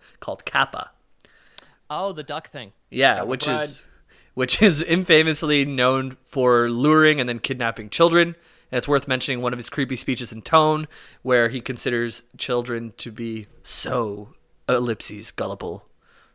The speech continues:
Speaker 1: So
Speaker 3: <laughs> Oh, Jesus.
Speaker 1: creepy.
Speaker 2: Sinister.
Speaker 1: Yep. So he might be part of this ring. We also have Tom Nook in the En-, Never-Ending Debt, which is,
Speaker 3: Yeah,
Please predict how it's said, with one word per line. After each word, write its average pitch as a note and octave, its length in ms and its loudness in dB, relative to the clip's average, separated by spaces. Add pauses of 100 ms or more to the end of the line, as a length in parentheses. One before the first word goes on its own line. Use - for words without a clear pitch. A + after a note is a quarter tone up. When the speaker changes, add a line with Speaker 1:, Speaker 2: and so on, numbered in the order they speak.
Speaker 1:
So - 340 -14
Speaker 3:
<laughs> - 60 -20
Oh, D3+ 480 -10 (180)
Jesus. - 320 -20
Speaker 1:
creepy. B2+ 480 -8 (440)
Speaker 2:
Sinister. - 840 -14 (280)
Speaker 1:
Yep. C3+ 360 2 (680)
So B2+ 140 -6
he C#3 120 -2
might C#3 180 0
be C3+ 80 -4
part B2+ 220 4
of B2+ 60 -4
this B2 160 -4
ring. B2+ 280 -4
We C3 100 2
also B2+ 180 4
have C3 100 2
Tom C#3+ 340 0
Nook C3+ 200 -2
in C#3+ 60 -8
the B2+ 100 -6
En-, B2 160 -6
Never-Ending B2 460 -2
Debt, - 480 0 (840)
which A2 280 -12
is, - 380 -14 (200)
Speaker 3:
Yeah, G#2 300 -10